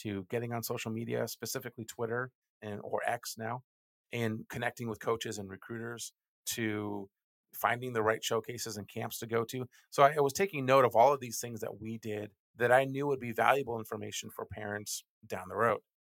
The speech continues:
So as Joe was sort of helping or sort of working on his own skill set to get better, we were receiving some good advice from some of his coaches and from some other coaches at other schools that,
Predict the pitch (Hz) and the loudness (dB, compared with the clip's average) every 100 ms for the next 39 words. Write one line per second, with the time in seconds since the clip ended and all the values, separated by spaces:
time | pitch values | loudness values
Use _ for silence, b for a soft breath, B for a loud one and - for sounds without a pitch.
0 | _ - 123 110 - 117 131 135 - 127 | _ 2 6 6 8 10 10 10 4 8
1 | 131 123 113 110 113 104 98 110 113 - | 8 6 2 0 0 0 -2 0 0 -2
2 | 110 104 113 107 113 _ - - 117 110 | -8 -8 -4 -4 -4 _ -4 2 2 2
3 | 101 _ 127 143 - 131 120 113 120 110 | 0 _ 2 2 2 -2 -2 -2 -2 -2
4 | 107 - - 120 113 - - 104 117 - | -2 -2 -2 -2 0 -2 -6 -10 -10 -6
5 | 110 110 92 87 98 _ _ _ _ _ | -4 -4 -4 -8 -12 _ _ _ _ _
6 | 117 120 117 117 113 113 113 117 - 139 | -8 -4 -2 -2 -4 -2 -2 -2 -4 -4
7 | 143 123 120 110 110 - 139 147 113 117 | -4 -4 -4 -4 -6 -6 -4 -2 0 0
8 | 113 - - 107 - 127 - 135 - 104 | -2 -4 -6 -6 -6 -8 -6 -8 -2 -2
9 | 101 107 101 - _ _ _ - 110 104 | -2 -6 -6 -10 _ _ _ -8 -6 -4
10 | 113 107 104 98 113 120 127 - 113 110 | -4 -2 -4 -4 -2 0 -2 -2 -2 -2
11 | 101 107 104 - - 175 165 120 113 | -4 -4 -2 -6 -4 -4 -2 0 0